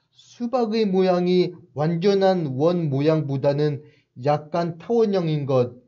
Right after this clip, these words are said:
그리고 수박의 배꼽이 작은 것, 수박을 두드렸을 때 청명한 소리가 나고, 그리고 수박 한 껍질 색깔이 선명한 것을 고르신다면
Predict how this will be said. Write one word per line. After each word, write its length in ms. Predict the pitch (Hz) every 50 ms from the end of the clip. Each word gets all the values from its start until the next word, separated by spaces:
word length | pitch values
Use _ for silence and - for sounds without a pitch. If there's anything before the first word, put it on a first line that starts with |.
| _ _ _ _ _ _ _ _ _
그리고 480 | - 170 170 180 160 160 180 190 185
수박의 680 | 180 - - 262 247 220 247 233 208 202 214 208 - -
배꼽이 560 | - 156 - - - 185 196 160 185 180 151
작은 460 | 131 151 147 131 131 139 143 147 143
것, 320 | 131 143 135 131 127 113 - - - _ _ _ _ _ _ _ _ _ _ _ _ _ _
수박을 720 | _ - - 254 240 208 240 226 202 208 214 202 - -
두드렸을 640 | - 151 147 175 170 185 190 - - - 160 151 -
때 300 | - 175 175 175 175 -
청명한 640 | - - 254 254 247 247 247 233 220 220 214 208 196
소리가 400 | - 208 196 185 185 170 185 175
나고, 720 | 160 156 147 143 135 135 147 151 151 151 143 131 - - - _ _ _ _ _ _ _
그리고 720 | _ - 165 156 175 160 147 156 170 170 165 151 - - - - _ _ _ _
수박 720 | _ - - - - 262 247 208 240 233 220 226 - -
한 240 | 254 247 240 220 -
껍질 480 | - 247 247 247 - - 240 233 220
색깔이 800 | 202 - - 247 240 - 226 214 202 190 190 196 190 180 - - - _
선명한 720 | _ _ - - 269 277 262 254 254 247 233 226 220 202 185
것을 320 | 190 185 180 180 196 190
고르신다면 1040 | - - 160 170 170 190 - - - 156 156 156 156 147 151 165 165 160 160 - -